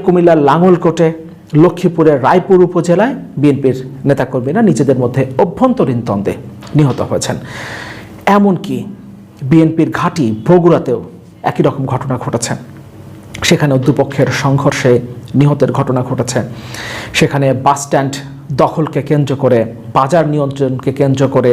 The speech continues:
দুপক্ষের, আহ, মধ্যে আধিপত্য বিস্তারকে কেন্দ্র করে সেখানে হতাহতের ঘটনা ঘটেছে।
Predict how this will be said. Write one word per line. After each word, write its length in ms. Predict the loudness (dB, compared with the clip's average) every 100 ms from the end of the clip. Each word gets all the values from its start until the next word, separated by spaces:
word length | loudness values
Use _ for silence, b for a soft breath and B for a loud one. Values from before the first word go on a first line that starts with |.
| 2
দুপক্ষের, 520 | 0 -2 -2 0 0
আহ, 640 | -4 -12 -14 -16 -2 0 0 2
মধ্যে 200 | 0 2 0
আধিপত্য 400 | 2 0 0 -2
বিস্তারকে 420 | -4 -4 -6 -6
কেন্দ্র 240 | -2 -2 0
করে 200 | -2 -4 -8 -18 -20 -20 -14
সেখানে 260 | -2 0 2
হতাহতের 440 | 0 0 0 0
ঘটনা 280 | 0 0 0
ঘটেছে। 320 | -2 -6 -6